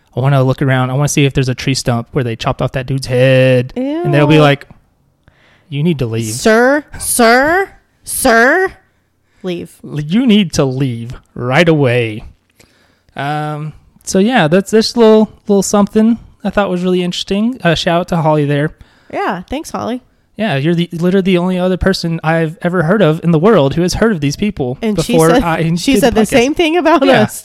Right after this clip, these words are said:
Speaker 2: too.
Speaker 1: Like,
Speaker 2: So
Speaker 1: even my dad was like, I was, he asked me what I was doing this weekend or last week. I was like, "The Cobites." And he's like, "I don't know what that is."
Speaker 2: It's so funny. Like, the directions she gave were really funny.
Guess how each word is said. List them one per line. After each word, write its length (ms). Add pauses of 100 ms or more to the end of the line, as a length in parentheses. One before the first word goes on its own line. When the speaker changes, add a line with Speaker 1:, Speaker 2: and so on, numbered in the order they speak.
Speaker 2:
too. 420 (600)
Speaker 1:
Like, 80
Speaker 2:
So 80
Speaker 1:
even 180
my 120
dad 220
was 140
like, 220 (200)
I 140
was, 140
he 200
asked 160
me 100
what 140
I 80
was 120
doing 200
this 120
weekend 300 (200)
or 60
last 300
week. 180
I 40
was 80
like, 160 (140)
"The 100
Cobites." 560
And 80
he's 160
like, 120 (300)
"I 100
don't 120
know 80
what 80
that 200
is." 140 (320)
Speaker 2:
It's 160
so 220
funny. 360
Like, 220
the 80
directions 560
she 200
gave 380
were 140
really 300
funny. 440